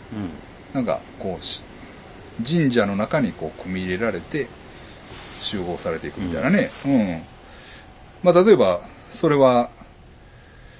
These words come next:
Speaker 2: なんやろ。まあ、フィリピンの中でもそうで、例えば、何？まあ、ああいうさ、こう、ホワイトマジックみたいな
Speaker 1: うん。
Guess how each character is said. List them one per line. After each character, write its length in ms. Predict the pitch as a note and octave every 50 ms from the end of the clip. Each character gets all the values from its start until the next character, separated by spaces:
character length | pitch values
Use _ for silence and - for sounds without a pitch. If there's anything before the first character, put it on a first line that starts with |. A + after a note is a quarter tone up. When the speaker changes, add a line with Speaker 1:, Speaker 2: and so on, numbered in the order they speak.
| - - - - - -
Speaker 2:
な 120 | G#2 G2 F#2+
ん 20 | E2
や 40 |
ろ。 120 | D2 C#2 - - - - - - - - - - - - - - - - - -
ま 80 | A#2+ -
あ、 20 |
フ 100 | - D#3
ィ 20 |
リ 100 | C3+ B2+
ピ 100 | - G2+
ン 40 | F2+
の 60 | E2
中 160 | E2 - - F#2+
で 60 | -
も 80 | G2+
そ 200 | - - E2+ C#2+
う 20 | -
で、 300 | D3+ G3+ F#3+ - - - - - - - - - - - - - - - - - - - - - - - - - - - - - - - - - - - - - - G#2 F#2
例 120 | F#2+ F#2
え 40 | E2+
ば、 300 | D#2+ D2+ C#2 C2+ - - - - - - - - - - - - - - - - - - - -
何？ 280 | F#2+ E2+ D#2+ E2+ B2+ D#3+ - - - - - - - - - - - - - - - - - - - - - - - - - - - - -
ま 120 | A#2+ G2
あ、 20 | G2+
あ 20 | G#2+
あ 40 |
い 100 | G#2 G2
う 100 | F2+ E2+
さ、 240 | - - E2+ B1+ A1 - - - - - - - - - - -
こ 140 | - E2+ D2+
う、 20 |
ホ 120 | - - G2
ワ 100 | F2+ G#2
イ 40 |
ト 100 | - -
マ 140 | A#2+ G#2+ G2
ジ 80 | F#2+ F2
ッ 40 | -
ク 120 | - -
み 80 | - -
た 120 | - -
い 40 | - -
な 80 | A#2 A2
Speaker 1:
う 20 |
ん。 220 | G2+ F2+ D#2+ C#2+